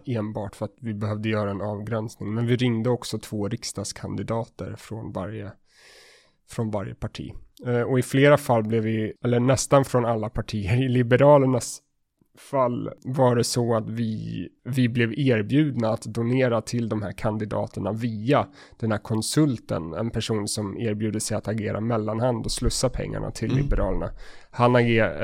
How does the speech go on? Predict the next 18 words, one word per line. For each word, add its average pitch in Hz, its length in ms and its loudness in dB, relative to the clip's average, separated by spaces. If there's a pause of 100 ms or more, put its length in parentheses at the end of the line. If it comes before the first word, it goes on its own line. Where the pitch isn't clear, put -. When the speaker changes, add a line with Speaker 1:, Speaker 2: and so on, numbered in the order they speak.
(160)
Speaker 1:
eh, 98 60 0
han 117 200 2
erbjuder 110 380 2
sig 107 180 -2
också 104 280 -2
när 104 80 2
vi 101 120 -2
frågar 104 400 -2
om 101 180 -4
att 101 80 -6
fixa - 400 -4
det 104 80 -2
här 98 220 -2
med, 98 360 -6 (1000)
med 107 320 -2
riksdags-, - 800 -4 (720)
eh, 104 440 -4
kandidaterna, 113 800 2